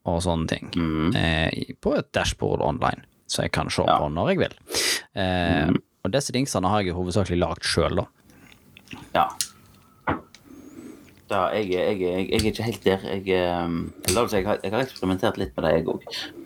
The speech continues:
Speaker 2: Men, eh, men jeg ender stort sett opp med å kjøpe en dings, for at det, kjø-, da, da virker det. Hvis jeg skal lage det selv, så virker det bare nesten. Det blir
Speaker 1: Ja.
Speaker 2: aldri helt ferdig po-, polert på en måte.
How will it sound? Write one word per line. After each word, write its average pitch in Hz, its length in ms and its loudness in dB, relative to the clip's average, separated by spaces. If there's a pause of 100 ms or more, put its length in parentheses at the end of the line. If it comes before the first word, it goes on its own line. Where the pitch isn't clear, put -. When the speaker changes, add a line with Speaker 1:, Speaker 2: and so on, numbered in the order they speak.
Speaker 2:
Men, 85 220 2 (100)
eh, - 460 -2 (480)
men 87 160 0
jeg - 180 -4
ender 104 320 2
stort - 300 -4
sett - 100 -6
opp 80 160 0
med - 80 -8
å - 140 -18
kjøpe 80 260 2
en 73 60 0 (220)
dings, 67 280 2
for - 160 4
at - 140 -2
det, - 80 2 (760)
kjø-, - 220 2 (880)
da, 104 140 4
da 92 180 0
virker 71 400 0
det. - 60 -4 (180)
Hvis 87 140 -2
jeg 85 80 -6
skal 90 160 0
lage 90 160 2
det - 100 -6
selv, - 220 0
så 82 100 0
virker 82 320 -2
det 82 80 -4
bare 82 160 4
nesten. - 320 -4 (1300)
Det 90 80 -2
blir 92 100 0
Speaker 1:
Ja. 95 140 8
Speaker 2:
aldri 92 160 -4
helt 87 180 -8
ferdig 87 380 2
po-, 80 180 -6
polert 85 400 2
på 80 80 -2
en 82 80 2
måte. - 300 -2